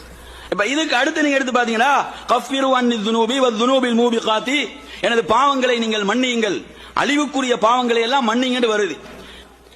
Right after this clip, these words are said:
இந்த வார்த்தைகள் எவ்வளவு பயங்கரமான வார்த்தைகள்! இப்படி சொல்ல முடியுமா? "வலம் யகுல் லஹு குஃபுவன் அஹத்", அவனுக்கு நிகராக எந்த ஒன்றும் இல்லை. "லைஸ கமிஸ்லிஹி ஷைஉன்", அவனை போன்று எதுவும் இல்லை என்று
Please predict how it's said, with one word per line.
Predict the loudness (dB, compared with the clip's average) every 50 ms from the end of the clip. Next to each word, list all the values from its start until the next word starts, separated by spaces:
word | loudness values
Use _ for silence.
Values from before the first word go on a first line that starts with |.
| -6
இந்த | -4 0 2 2
வார்த்தைகள் | 4 2 2 2 0 0
எவ்வளவு | 2 2 2 2 2
பயங்கரமான | 0 0 2 0 2 2 2 2
வார்த்தைகள்! | 2 0 0 0 0 0 0 -2 -4 -6 -10 -16 -20 -20 -14 -6 -4
இப்படி | -2 -2 -2 0
சொல்ல | 0 0 2 2
முடியுமா? | 2 2 2 2 2 2 4 2 2 0 -4 -8 -16 -18 -20 -20 -20 -8 -2
"வலம் | 0 2 2 4 2 2
யகுல் | 0 0 0 0 0 2 2
லஹு | 2 2 2 2 0 -2
குஃபுவன் | 0 2 2 2 2 2
அஹத்", | 2 2 2 0 -2 -4 -10 -16 -18 -12 -6 -2
அவனுக்கு | -2 0 0 -2 -2 -2
நிகராக | -2 0 0 2 2 2 2 2 2 2
எந்த | 0 0 2 2 2
ஒன்றும் | 2 2 2 0 0
இல்லை. | 0 0 0 -2 -2 -6 -10 -14 -16 -16 -14 -10 -4
"லைஸ | -2 -2 -2 0 -2 -2 0
கமிஸ்லிஹி | 0 0 2 0 0 0 0 -2 0 0 -2 -2 -2
ஷைஉன்", | -2 0 0 0 -2 -2 -4 -8 -14 -12 -4 -2
அவனை | 0 2 2 2 0 0
போன்று | 2 0 2 2 2 2
எதுவும் | 2 2 2 2 0 0
இல்லை | 2 0 0 0
என்று | 0 -2 -2 0 0 0 0 -2 -2